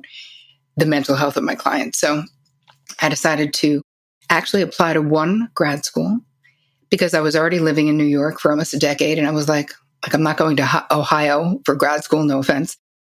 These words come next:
So I applied to N Y U, thinking, "I don't really have a good shot of getting in." I went to kind of a crappy undergraduate school, no offense, Long Island University, but it, it wasn't the best. And then when I got in,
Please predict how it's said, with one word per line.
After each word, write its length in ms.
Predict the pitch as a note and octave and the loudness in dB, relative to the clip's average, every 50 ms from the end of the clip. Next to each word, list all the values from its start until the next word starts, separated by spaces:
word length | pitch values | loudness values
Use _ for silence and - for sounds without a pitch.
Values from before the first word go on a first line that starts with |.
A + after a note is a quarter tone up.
| _ _ | _ _
So 560 | - - - F3+ D#3+ D3+ D3+ - G#3 - - - | -6 -2 0 0 0 0 0 0 -2 -2 -2 -2
I 540 | - D#3 D3+ D3+ D3 D3 D3 D3 D3 - - _ _ _ _ _ _ _ _ - | -2 0 0 2 2 2 0 0 -2 -4 -6 _ _ _ _ _ _ _ _ -2
applied 400 | - C#3+ C3+ - D#3 D#3+ F3+ F3+ | -2 -2 0 0 0 0 0 0
to 140 | - F3 - | 0 0 0
N 140 | F3+ F3 E3+ | 0 0 2
Y 160 | D#3+ D#3+ D#3+ | 2 2 0
U, 340 | D#3 C#3+ C3+ C#3 F3 G#3+ - _ - - - - - - - - _ - | 0 0 0 0 -2 -2 -4 _ -14 -20 -20 -18 -18 -20 -20 -8 _ -2
thinking, 500 | G#3 G3+ F#3 - E3 D#3 D3+ D3+ D3+ - _ _ - - | -2 0 0 0 0 0 0 -2 -4 -6 _ _ -6 -2
"I 80 | F3 F#3 | 0 0
don't 140 | F#3 F#3 G3+ | 2 2 2
really 200 | F#3+ F#3 F3 F3 | 2 2 2 2
have 200 | E3+ D#3+ C#3+ D3+ | 0 0 0 0
a 40 | |
good 200 | D3 D3+ D3 D3 | 0 0 0 0
shot 200 | - - D#3 D3+ | 0 0 0 0
of 100 | D3+ D3 | 0 0
getting 260 | C#3+ D#3 D3 D3 D3 D#3 | 0 2 2 2 2 2
in." 140 | E3 E3+ | 2 2
I 60 | F3 D#3 | 2 2
went 200 | D3 D3 C#3 - | 2 0 0 -2
to 80 | - | -4
kind 180 | - E3+ D3 D3 | -2 0 0 2
of 60 | C3+ | 0
a 60 | D3 | 0
crappy 340 | C#3 - D3+ C#3+ C#3+ D3+ C#3+ | 0 0 0 0 2 2 2
undergraduate 680 | D#3 D#3 D#3 D#3+ E3 D#3+ D#3+ D#3 C#3 E3+ F3 F3 D#3 - | 2 2 0 0 0 0 0 0 0 0 -2 -2 -4 -6
school, 320 | - - D3+ C#3 C#3+ D#3 | -4 0 0 0 2 0
no 180 | F3+ F3+ D3 D#3 | 0 0 0 0
offense, 540 | D#3 - C#3+ C#3+ F3+ G3 - - - - - - C4+ - - | 0 0 0 0 0 -2 -4 -6 -10 -12 -12 -14 -10 -6 -2
Long 220 | E3 D3+ D3+ C#3+ | 0 0 2 2
Island 260 | C#3+ C#3+ C#3+ C#3+ C#3 | 2 2 2 2 2
University, 540 | C#3+ C#3+ C#3+ C#3 C#3+ C#3 C#3 - - - D3+ | 2 2 0 0 0 0 -2 -2 -4 -2 -2
but 260 | D#3 D3 C#3+ D3+ - - _ _ _ _ - | -2 -2 -2 -2 -4 -8 _ _ _ _ -2
it, 120 | - F3+ - | 0 0 2
it 140 | - F3 E3 | 0 0 2
wasn't 300 | E3+ E3+ E3 - D#3+ D3 | 2 0 0 0 0 0
the 60 | D#3 | 2
best. 380 | - C3 D3 G3+ - - - _ _ _ _ _ _ _ _ - - | 2 0 0 0 -2 -4 -10 _ _ _ _ _ _ _ _ -4 0
And 140 | G#3 F#3 G#3 | 0 2 2
then 120 | A3 A#3+ | 2 2
when 100 | C4 B3 | 2 2
I 100 | A#3 G#3 | 0 0
got 240 | E3+ F3+ E3 D#3+ - | 0 0 0 2 2
in, 400 | G3 B3+ D4+ A3+ A#2+ - F3 F#3 | 2 2 2 2 0 0 -2 -2